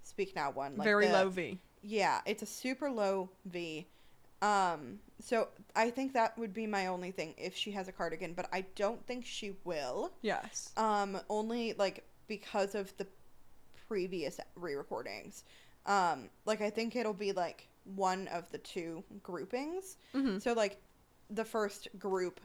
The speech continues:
Speaker 1: of re-recordings was Fearless and Red.
Speaker 2: Yes.
Speaker 1: And Red got a cardigan. Fearless did not. Then there was Midnights in between them.
Speaker 2: Right.
Speaker 1: Um, then Speak Now in nineteen eighty-nine. Speak Now got a cardigan. I don't think nineteen eighty-nine will. Um,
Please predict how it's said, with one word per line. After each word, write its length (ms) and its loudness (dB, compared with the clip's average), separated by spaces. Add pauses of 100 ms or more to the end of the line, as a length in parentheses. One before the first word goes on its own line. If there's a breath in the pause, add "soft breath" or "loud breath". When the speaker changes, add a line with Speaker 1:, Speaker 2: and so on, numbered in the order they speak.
Speaker 1:
of 180 -4
re-recordings 520 -6
was 120 -6
Fearless 380 -6
and 100 -10
Red. 240 -10 (220 loud breath)
Speaker 2:
Yes. 200 -4
Speaker 1:
And 240 0
Red 200 4
got 140 0
a 40 -6
cardigan. 460 -8
Fearless 360 -8
did 180 -12
not. 280 -10 (400 soft breath)
Then 300 2
there 140 0
was 280 -4 (120)
Midnights 520 -4
in 140 -10
between 360 -14
them. 480 -10
Speaker 2:
Right. 280 2
Speaker 1:
Um, 500 2 (100)
then 280 4
Speak 260 -4
Now 160 2
in 80 -2
nineteen 300 -8
eighty-nine. 300 -8
Speak 300 -6
Now 140 0
got 140 -2
a 20 -6
cardigan. 460 -4
I 120 -6 (100)
don't 260 -2
think 200 -6
nineteen 320 -8
eighty-nine 380 -10
will. 220 -12 (1300 soft breath)
Um, 460 2